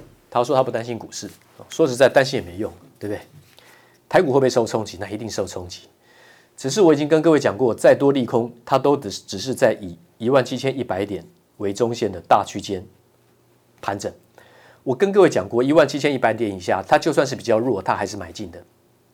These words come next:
因为它算是属于一个高档区间，它能够在高档形成区间，就代表它要把所有认为这边很高的筹码全部洗掉，它才会在这边换手。不然的话呢，就不用在一万七千点上下这边摆荡，就回到一万六、一万五、一万四千去就好了，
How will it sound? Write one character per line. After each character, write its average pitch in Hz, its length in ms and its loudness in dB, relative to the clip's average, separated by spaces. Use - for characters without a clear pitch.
因 160 80 0
为 160 60 4
它 165 100 6
算 160 220 2
是 139 120 -8
属 - 120 -10
于 104 60 -2
一 - 20 -6
个 107 140 0
高 113 220 4
档 92 200 -4
区 - 160 -8
间， 95 180 -6
它 185 120 4
能 147 120 -2
够 151 120 2
在 147 100 4
高 143 220 4
档 104 120 0
形 107 140 -6
成 107 160 -6
区 117 140 -8
间， 107 140 -4
就 113 120 -4
代 117 160 4
表 87 320 -6
它 143 160 0
要 135 120 2
把 92 220 2
所 120 480 0
有 107 180 -2
认 113 300 -2
为 95 160 -6
这 131 140 -6
边 117 160 -4
很 95 160 -14
高 113 220 2
的 110 100 -6
筹 101 180 -4
码 92 140 -6
全 101 160 -8
部 104 80 -8
洗 95 180 -10
掉， 85 200 -10
它 190 120 8
才 139 120 6
会 156 140 4
在 151 100 6
这 135 120 0
边 127 120 2
换 120 200 2
手。 - 140 -12
不 190 80 4
然 156 140 10
的 147 60 0
话 147 160 2
呢， 123 100 0
就 135 120 0
不 127 100 -4
用 123 100 2
在 131 100 4
一 117 120 0
万 123 120 2
七 123 140 -6
千 120 160 0
点 104 120 -4
上 107 160 -2
下 101 140 -2
这 95 80 -10
边 104 100 -6
摆 101 220 -4
荡， 92 180 -4
就 131 120 -4
回 107 120 -2
到 117 140 4
一 110 80 -2
万 117 120 2
六、 117 100 -2
一 107 100 -4
万 107 160 0
五、 98 60 -10
一 110 200 -8
万 110 120 0
四 104 140 -8
千 101 140 -8
去 98 120 -14
就 92 140 -12
好 - 180 -14
了， - 80 -20